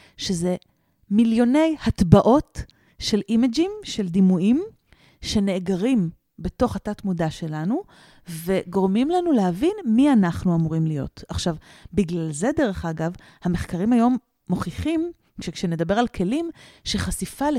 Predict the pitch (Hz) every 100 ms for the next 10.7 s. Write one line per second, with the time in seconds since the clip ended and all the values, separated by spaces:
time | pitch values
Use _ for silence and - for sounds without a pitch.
0 | - _ 185 180 165 160 156 175 170 160
1 | 226 277 247 175 233 262 202 165 - -
2 | 170 165 180 160 175 196 185 175 - -
3 | - - 165 175 170 - - 170 185 -
4 | - 190 214 330 - 214 214 - _ _
5 | - 214 196 170 247 - 262 240 247 220
6 | - 202 202 190 170 180 180 - 254 330
7 | 349 226 160 156 - - - - 233 240
8 | 247 - 190 226 220 190 240 233 220 185
9 | - - 165 165 247 262 - _ _ _
10 | _ - - 180 _ 208